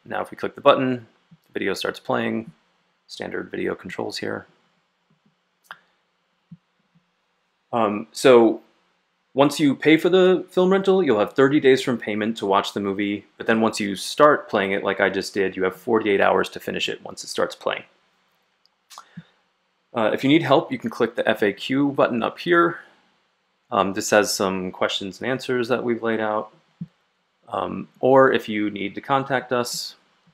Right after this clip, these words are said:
click help, which will take you to this contact form where you can request support, and someone will get back to you within one business day. Uh, please be very specific with the issues that you're experiencing. Let us know, you know, what button you clicked and where you're getting an error.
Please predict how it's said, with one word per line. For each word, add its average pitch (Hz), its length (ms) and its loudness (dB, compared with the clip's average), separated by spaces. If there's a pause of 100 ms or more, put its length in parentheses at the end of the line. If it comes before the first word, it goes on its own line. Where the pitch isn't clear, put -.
(440)
click - 200 -4
help, - 340 -2 (800)
which - 160 -10
will 110 80 -6
take 104 200 0
you 98 120 -4
to 95 160 -8
this 92 380 -6
contact 139 480 -2
form 107 380 -2
where 98 100 0
you 98 100 -4
can 101 140 -8
request 95 340 0
support, - 460 -2 (260)
and 101 100 -6
someone 117 300 2
will 107 80 2
get 101 140 2
back 95 220 2
to 107 80 -6
you 92 80 -4
within 90 340 -6
one 92 180 -4
business 92 360 -4
day. 92 340 0 (380)
Uh, 95 180 6
please 110 300 -4
be 104 180 -4
very 107 240 4
specific 98 560 -2
with - 300 -6
the - 160 -2
issues 92 340 -4
that - 160 -2
you're 98 460 -4
experiencing. 120 680 -4
Let 104 120 -2
us - 180 -4
know, 92 280 -2
you 92 100 -8
know, 92 340 -6 (300)
what 107 280 -4
button 98 280 -2
you 95 100 -8
clicked - 400 -8
and 92 340 -12
where 101 140 -8
you're 98 140 -8
getting - 200 -8
an 107 80 -12
error. 101 280 -8